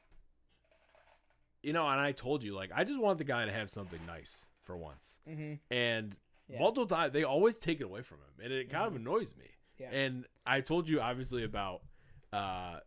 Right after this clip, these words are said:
Speaker 1: I think it's Her Majesty's Secret Service, where he gets married, and she gets killed in a gun by at the end of the movie, in a, in a, in a drive-by
Speaker 2: Mm-hmm.
Speaker 1: at the end of the movie. And I'm like, "What? Wh-, why can't, why? Why can't he just be married, have a happy life?" And he's not, he's not in,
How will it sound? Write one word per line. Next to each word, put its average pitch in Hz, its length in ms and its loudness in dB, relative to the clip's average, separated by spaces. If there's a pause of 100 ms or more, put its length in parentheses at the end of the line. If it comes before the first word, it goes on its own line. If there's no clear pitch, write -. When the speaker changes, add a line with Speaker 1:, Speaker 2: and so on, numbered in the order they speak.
(340)
Speaker 1:
I - 80 -14
think 139 160 -2
it's - 200 -12 (300)
Her 104 120 -12
Majesty's 90 400 -10
Secret 82 380 -14
Service, - 460 -12 (260)
where 175 80 2
he 170 60 4
gets 165 180 4
married, 147 400 2
and 151 180 -6
she 160 140 -6
gets 147 180 -2
killed 156 320 0
in 127 80 -4
a 120 60 -4
gun 110 240 -4
by 95 220 -4
at 90 120 -10
the 104 60 -10
end 92 120 -10
of 85 60 -16
the 92 60 -16
movie, 87 240 -16
in 110 100 -10
a, 107 200 -8
in 107 80 -8
a, 107 60 -10 (140)
in 110 60 -8
a 101 60 -6
drive-by 98 500 -2
Speaker 2:
Mm-hmm. 90 40 -6
Speaker 1:
at 87 60 -8
the 98 80 -8
end 101 100 -10
of 95 60 -10
the 110 60 -6
movie. 95 320 -6 (380)
And - 80 0
I'm 208 120 0
like, 190 220 -4
"What? 254 180 -6 (580)
Wh-, 220 220 -20
why 233 180 -4
can't, 320 300 -10
why? 139 400 -6
Why 147 200 -2
can't 240 260 -8
he 233 80 -8
just 180 360 -8
be 147 120 -8
married, 135 300 -6
have 117 160 -8
a - 40 -12
happy 120 240 -12
life?" 101 400 -14 (360)
And 147 280 -2
he's 160 260 -2
not, 135 260 0
he's 151 200 0
not 147 380 -4
in, 127 400 -2